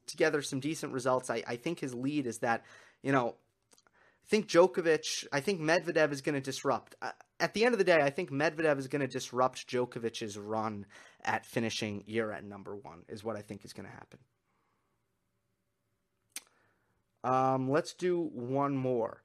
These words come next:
Why do you think Novak has been so dominant in Shanghai in his career, with him winning four out of nine times?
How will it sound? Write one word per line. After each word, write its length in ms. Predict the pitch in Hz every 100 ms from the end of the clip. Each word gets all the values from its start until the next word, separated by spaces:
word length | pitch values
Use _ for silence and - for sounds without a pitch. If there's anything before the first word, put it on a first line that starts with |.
| _ _ _
Why 180 | 127 151
do 60 |
you 80 | 196
think 300 | 202 190 170
Novak 460 | 151 151 147 151 -
has 120 | 135
been 160 | 135 113
so 300 | - 143 139
dominant 640 | - 123 131 135 131 135
in 120 | 117
Shanghai 640 | 113 - 131 127 117 123 120
in 140 | 113
his 180 | 120 117
career, 440 | - 120 120 117
with 140 | 110 -
him 180 | 135 127
winning 240 | 123 113
four 300 | - 135 139
out 100 | 123
of 140 | 107
nine 340 | 110 113 120 120
times? 480 | 117 120 107 104